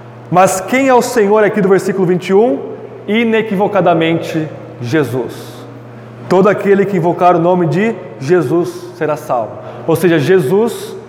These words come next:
é Yahvé. Jesus é o Deus prometido e profetizado em Joel capítulo dois. "Todo aquele que invocar o nome do Senhor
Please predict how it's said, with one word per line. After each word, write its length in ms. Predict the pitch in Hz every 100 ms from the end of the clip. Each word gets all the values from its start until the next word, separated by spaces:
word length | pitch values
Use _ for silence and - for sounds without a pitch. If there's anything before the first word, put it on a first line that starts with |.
| -
é 380 | 160 170 175 - -
Yahvé. 580 | 160 160 127 143 127 120 - - -
Jesus 360 | 151 147 180
é 60 | 185
o 120 | 180
Deus 520 | 139 165 180 175 - - - - - - - -
prometido 580 | 175 175 160 - 170 170
e 40 |
profetizado 760 | 170 170 160 139 151 143 147 135 - - 147
em 140 | 151
Joel 320 | 135 147 143
capítulo 400 | 143 139 139 147
dois. 400 | 131 127 107 - - - - 202
"Todo 160 | 220
aquele 340 | 226 208 208 202
que 120 | 196
invocar 480 | 165 170 196 190 190
o 20 |
nome 240 | 175 180
do 80 | 170
Senhor 460 | - 156 151 147